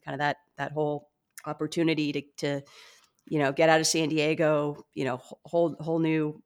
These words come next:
kind of life experience, um, beyond just school. Um, golf, by the way, is, you know, obviously an individual sport and very, I would argue, a very, very selfish sport. Um, and to take that into a team environment,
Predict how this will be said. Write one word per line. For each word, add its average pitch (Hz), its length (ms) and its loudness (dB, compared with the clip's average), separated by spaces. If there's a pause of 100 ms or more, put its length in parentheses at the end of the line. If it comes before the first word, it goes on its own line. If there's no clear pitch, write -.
(140)
kind 151 140 -6
of 147 40 -6
life 160 200 0
experience, 151 880 -2
um, 127 200 -10
beyond 143 300 -4
just 139 160 -6
school. 165 540 -2 (580)
Um, 127 500 -6
golf, 180 320 6
by 175 140 6
the 170 80 4
way, 165 280 6
is, 160 180 -4
you 165 120 -2
know, 143 80 -2
obviously 151 240 -2
an 143 60 0
individual 156 480 -2
sport 165 420 0
and 143 80 -8
very, 151 280 -2
I - 80 -10 (300)
would 139 120 -8
argue, 151 300 0
a 147 40 0
very, 151 240 -4
very 139 220 -4
selfish 180 460 2
sport. 226 420 4 (440)
Um, 139 520 0
and 151 180 0
to 151 80 -4
take 160 280 2
that 156 280 4
into 147 220 0
a 139 60 0
team 160 260 0
environment, 156 580 0